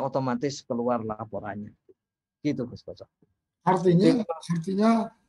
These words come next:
Speaker 2: eh, laporan itu dilakukan dengan online?
Speaker 1: Iya, iya, online.
Speaker 2: Di, di,
Speaker 1: Jadi
Speaker 2: di
Speaker 1: kan kemarin kita pernah punya berita,
Speaker 2: Hmm.
Speaker 1: laporan, laporan ter, apa namanya, terbesar,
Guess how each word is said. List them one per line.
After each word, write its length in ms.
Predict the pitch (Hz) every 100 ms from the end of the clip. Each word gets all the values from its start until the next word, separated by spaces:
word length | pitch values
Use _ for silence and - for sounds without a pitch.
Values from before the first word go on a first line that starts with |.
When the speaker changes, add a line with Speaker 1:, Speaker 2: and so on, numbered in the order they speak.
| _
Speaker 2:
eh, 300 | - 185 185 185
laporan 560 | 185 170 185 175 190
itu 240 | 190 202 226
dilakukan 960 | 160 160 165 165 160 160 170 180 214
dengan 320 | 160 139 156 160
online? 380 | 151 147 123 107 _ _ _ _ _ _ _ _ _ -
Speaker 1:
Iya, 320 | 196 147 - _
iya, 240 | 131 110 -
online. 320 | 131 135 180
Speaker 2:
Di, 80 | 190
di, 40 | 160
Speaker 1:
Jadi 80 | 165
Speaker 2:
di 80 |
Speaker 1:
kan 140 | 202 196 - _ _
kemarin 480 | 175 180 202 220 208 180 _ _ _
kita 240 | 170 208
pernah 320 | 202 175 175 175
punya 560 | 170 170 170 165 165
berita, 560 | 160 143 139 127 110 123 - _ _ _ _
Speaker 2:
Hmm. 160 | 156
Speaker 1:
laporan, 440 | 131 135 151 156 151 143 135 127 - - _ _ _ _ _ _ _
laporan 560 | 131 131 143 147 143 131
ter, 160 | 156 147 143 139 135 131 - 123 123 _ _ _ _ _
apa 160 | 120 135 135
namanya, 240 | 143 143
terbesar, 800 | 135 123 135 - 147 135 120 110